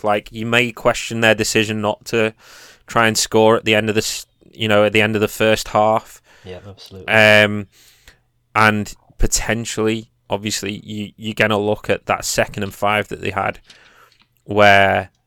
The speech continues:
Speaker 1: you know, they're run-, aver-, like we said before, they're averaging over six yards a carry, and, you know, you're trying to eat the clock up a little bit. Um,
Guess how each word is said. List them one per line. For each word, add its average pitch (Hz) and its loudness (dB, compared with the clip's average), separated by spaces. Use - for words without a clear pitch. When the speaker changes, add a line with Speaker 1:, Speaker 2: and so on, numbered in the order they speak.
Speaker 1:
you 104 -10
know, 95 -2
they're 95 0
run-, 101 -4
aver-, 101 -4
like 95 -10
we 98 -10
said 95 -6
before, 101 -4
they're 98 -2
averaging 101 -6
over 98 -4
six - -6
yards 104 -2
a 98 -6
carry, 110 -2
and, 101 -12
you 101 -6
know, 98 -2
you're - -10
trying 104 -2
to 113 -2
eat 117 -10
the 117 -6
clock - -2
up - -4
a 139 -2
little 135 -2
bit. 143 0
Um, 101 2